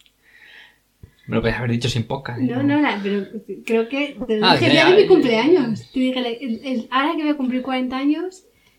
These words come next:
Speaker 2: mi crisis de los
Speaker 1: Pero si te lo
Speaker 2: cuarenta.
Speaker 1: dije yo.
Speaker 2: Sí,
Speaker 1: Te
Speaker 2: por
Speaker 1: dije
Speaker 2: eso.
Speaker 1: yo, digo, "Oye, el tema de viajar, tú por ahí, yo por otro lado, de vacaciones". Y dijiste, "Oh, qué idea, Carlos, lo voy a hacer". Pues
Speaker 2: Sí,
Speaker 1: solo venga.
Speaker 2: claro,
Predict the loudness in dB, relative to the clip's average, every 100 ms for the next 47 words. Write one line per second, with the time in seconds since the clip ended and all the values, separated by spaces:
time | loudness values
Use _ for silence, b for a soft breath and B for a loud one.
0 | _ -12 -8 -6 -2 -2 -2 -2 0 0
1 | 0 -2 -4 -6 -10 -16 -16 -10 -10 -6
2 | -6 -4 -4 -6 -8 -10 -12 -16 -16 -12
3 | -8 -4 -4 -4 -6 -6 -6 -8 -6 -6
4 | -4 -6 -4 -4 -4 -6 -8 -10 -14 -14
5 | -12 -12 -14 -16 -16 -14 -14 -14 -16 -16
6 | -12 -12 -12 -10 -8 -8 -10 -14 -16 -14
7 | -10 -10 -12 -16 _ -14 -12 -12